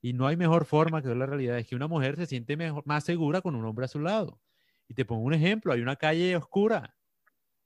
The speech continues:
<laughs> Che, pre-, ¿prefiere pasarla con dos mujeres solas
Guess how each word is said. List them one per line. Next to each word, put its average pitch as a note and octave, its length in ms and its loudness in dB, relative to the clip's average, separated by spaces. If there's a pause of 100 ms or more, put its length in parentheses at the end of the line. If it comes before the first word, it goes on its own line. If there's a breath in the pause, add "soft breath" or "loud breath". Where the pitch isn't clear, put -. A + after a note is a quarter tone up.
(120)
<laughs> C#3+ 380 -2
Che, - 160 0
pre-, D3+ 300 2
¿prefiere D#3 400 0
pasarla F3+ 360 0
con C3 160 -8
dos E3 160 0
mujeres G#3 360 0
solas A3 400 0